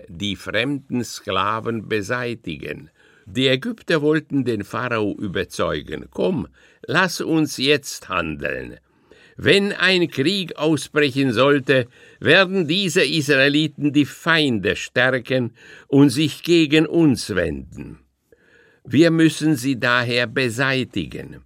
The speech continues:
Der Pharao erwiderte: "Ihr seid verwirrt. Wie könnten wir sie vernichten?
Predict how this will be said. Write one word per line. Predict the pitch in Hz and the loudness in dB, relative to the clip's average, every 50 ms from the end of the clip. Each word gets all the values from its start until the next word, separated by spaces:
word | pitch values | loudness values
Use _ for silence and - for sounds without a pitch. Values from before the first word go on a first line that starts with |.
| _ _ _ _ _ _ _ _ _ _ _ - | _ _ _ _ _ _ _ _ _ _ _ -10
Der | 82 82 - | -10 -10 -10
Pharao | - 101 104 113 113 104 95 87 | -8 -10 -8 -6 -6 -6 -4 -4
erwiderte: | 82 80 80 98 104 98 85 85 78 - 64 - 78 - - _ _ _ _ _ | -4 -4 -4 -4 -6 -4 -4 -6 -6 -6 -6 -8 -10 -10 -12 _ _ _ _ _
"Ihr | 101 90 78 80 73 | -4 -2 -2 -2 -2
seid | - 87 85 85 87 - - | -2 -2 -2 -2 -2 -4 -6
verwirrt. | - 113 101 98 98 147 185 196 185 139 92 - - - _ _ _ _ _ - _ _ _ - | -4 -2 -2 -2 -2 0 2 2 2 2 0 -4 -12 -20 _ _ _ _ _ -20 _ _ _ -10
Wie | - 95 180 226 226 185 | -6 -2 0 0 0 0
könnten | - - - 170 190 226 233 226 - - - 170 196 185 151 151 | -2 -2 2 4 6 6 6 4 0 -6 -4 -2 -2 -2 0 0
wir | 180 185 185 185 180 151 | 2 4 4 4 4 4
sie | 127 180 196 185 160 | 2 0 0 0 0
vernichten? | - 165 165 175 175 170 185 196 175 - - - - - - 95 80 67 65 65 65 | 2 2 2 4 4 2 0 0 -2 -6 -12 -20 -14 -8 -6 -4 -4 -4 -6 -12 -16